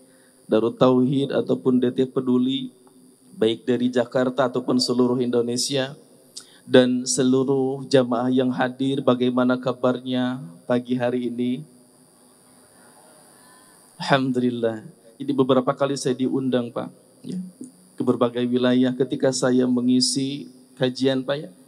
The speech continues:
saya tanya kabar, ternyata bukan hanya dengan ucapan, tapi dengan gerakan. Sekali-kali kita bergerak, ya. Ya, sekali-kali kita bergerak. Ketika saya tanya kabarnya, "Bagaimana kabarnya hari ini?" Maka jawabnya seperti ini,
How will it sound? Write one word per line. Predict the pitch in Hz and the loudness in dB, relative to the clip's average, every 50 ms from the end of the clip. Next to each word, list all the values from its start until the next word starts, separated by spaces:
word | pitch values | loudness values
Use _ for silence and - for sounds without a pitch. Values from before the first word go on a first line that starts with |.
| _ _ _ - _ _ | _ _ _ -20 _ _
saya | - - - 135 135 135 131 | -6 0 2 2 4 2 0
tanya | 127 - 143 135 139 139 139 127 | 0 -2 -2 -2 -2 -2 -4 -4
kabar, | - 143 135 131 143 139 139 - | -2 -4 -2 0 0 0 0 -2
ternyata | 139 135 127 135 131 127 143 143 | -6 -6 -4 -4 -4 -2 -2 -2
bukan | 139 143 131 143 143 131 | -2 -2 -2 -2 -2 0
hanya | 123 131 131 131 127 | 0 -2 0 0 0
dengan | 127 127 127 127 127 | 2 2 2 2 2
ucapan, | - 123 123 - - 135 127 127 - 135 131 127 127 | 0 -2 -2 -2 -2 -2 -2 0 -2 -2 -2 0 -2
tapi | 131 123 - 143 | -4 -4 -4 -6
dengan | 135 131 131 120 127 120 120 | -6 -4 -2 -2 -2 -4 -4
gerakan. | 113 113 120 113 - - - 127 113 95 92 - _ _ _ _ _ _ _ _ _ _ _ _ _ - - - - - | -4 -4 -6 -6 -6 -8 -12 -12 -12 -12 -20 -20 _ _ _ _ _ _ _ _ _ _ _ _ _ -20 -20 -20 -20 -8
Sekali-kali | - - - - 139 139 139 139 - - 147 147 151 | -6 -6 -4 0 0 0 0 0 -2 0 0 0 0
kita | 147 - 151 - 147 | -2 -6 -4 -2 -4
bergerak, | 139 - 139 135 131 - 131 131 127 139 131 127 - | -2 -2 -4 -4 -4 -4 -4 -2 -2 -2 -4 -4 -10
ya. | 117 117 - - - _ _ _ _ _ _ _ _ _ _ | -12 -14 -14 -14 -20 _ _ _ _ _ _ _ _ _ _
Ya, | - 127 | -10 -8
sekali-kali | 127 - - 127 127 131 131 127 135 | -8 -2 0 0 0 2 0 -2 -2
kita | 127 - 139 - 139 | -2 -6 -6 -6 -6
bergerak. | 131 123 131 127 127 127 123 131 143 147 147 - 135 | -4 -2 -4 -6 -4 -4 0 0 0 0 0 -4 -8
Ketika | 127 - 131 135 127 | -10 -8 -6 -6 -6
saya | 127 - 131 127 127 | -4 -2 -4 -4 -2
tanya | 131 131 131 131 | -2 -2 -2 -4
kabarnya, | 131 - 143 135 127 131 131 127 139 147 | -2 -2 -2 0 0 0 -2 -2 -2 -4
"Bagaimana | 135 127 123 127 127 131 135 139 139 135 | -2 -2 -2 -2 -2 -2 -2 -2 -4 -4
kabarnya | 131 151 135 127 131 131 127 135 131 | -2 -2 -2 -2 -2 -4 -4 -4 -2
hari | 131 131 139 139 - | -2 -2 -2 -4 -6
ini?" | - 131 143 | -6 -4 -4
Maka | 131 127 127 131 139 131 123 | -4 -4 -4 -4 -4 -4 -2
jawabnya | 127 127 123 123 - 139 | -2 -2 -2 -4 -6 -8
seperti | 131 131 - - 147 131 - - 139 131 131 | -10 -10 -6 -6 -6 -6 -6 -8 -10 -8 -8
ini, | 135 139 147 156 160 185 | -8 -6 -8 -8 -8 -10